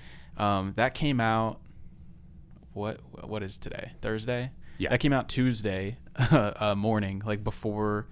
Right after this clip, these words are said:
Speaker 1: this Arkansas game was played. This is honestly, and Arkansas, by the way, was the complete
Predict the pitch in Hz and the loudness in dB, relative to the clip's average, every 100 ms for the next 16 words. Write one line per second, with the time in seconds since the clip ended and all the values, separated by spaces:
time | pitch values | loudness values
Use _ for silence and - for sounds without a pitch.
0 | - - - 107 98 - 101 110 113 117 | -14 -12 -6 -4 -4 -2 -2 0 2 2
1 | 117 120 117 - 120 123 131 - - - | 4 2 2 4 4 4 2 -4 -14 -12
2 | - 127 160 139 127 139 143 131 123 139 | -2 0 0 0 4 6 4 0 2 2
3 | 123 113 110 104 101 101 98 98 95 101 | 4 2 2 0 0 2 2 0 -2 -2
4 | 107 107 - 107 - - 135 135 143 - | -2 -2 -2 0 2 2 2 2 0 -4